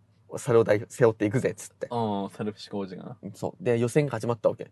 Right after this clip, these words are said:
Speaker 2: うん。
Speaker 1: なんか、やっぱり、時間かけられないと、やっぱ、初めての競技に、やっぱり。
Speaker 2: うんうんうんうんうん。
Speaker 1: だからもう、当日はもうやっぱ決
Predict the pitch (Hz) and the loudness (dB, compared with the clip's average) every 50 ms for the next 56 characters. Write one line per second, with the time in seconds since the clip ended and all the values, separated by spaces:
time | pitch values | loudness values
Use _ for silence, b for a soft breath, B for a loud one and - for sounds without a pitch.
0 | _ - 107 110 110 104 101 92 85 85 85 - _ - 120 113 - 107 92 - | _ -2 0 2 2 2 0 0 -2 -6 -8 -12 _ -4 -2 0 2 0 0 0
1 | - 113 - - 117 107 101 - _ _ _ _ _ _ _ _ _ _ _ _ | -6 -8 -2 0 0 0 0 -2 _ _ _ _ _ _ _ _ _ _ _ _
2 | _ _ _ _ _ _ _ _ _ _ _ 127 123 117 - 160 156 - - - | _ _ _ _ _ _ _ _ _ _ _ -10 -8 -2 0 0 0 0 0 2
3 | 156 151 156 156 - - 95 87 98 - - - - - _ - - - 131 135 | 2 2 2 0 -2 -2 -2 -2 -2 -2 -2 -6 -8 -12 _ -8 -6 -4 -2 2
4 | 127 135 - 110 107 - - 123 110 101 101 92 95 92 - - - 85 - 120 | 2 2 2 0 -2 4 6 6 6 4 2 -2 -2 -4 -4 -4 -6 -6 -4 -6
5 | 110 95 101 104 98 87 87 98 95 110 107 107 104 104 101 95 82 - - _ | -6 -6 -6 -6 -6 -4 -4 -4 0 2 2 2 2 0 -2 -4 -4 -8 -14 _
6 | _ _ _ _ _ _ _ - 160 165 165 160 156 165 156 - 170 165 165 165 | _ _ _ _ _ _ _ 0 4 4 4 4 4 0 0 2 4 8 8 8
7 | 156 123 104 95 95 - - 95 - - 165 | 8 6 2 -2 -4 -4 -4 -6 0 0 0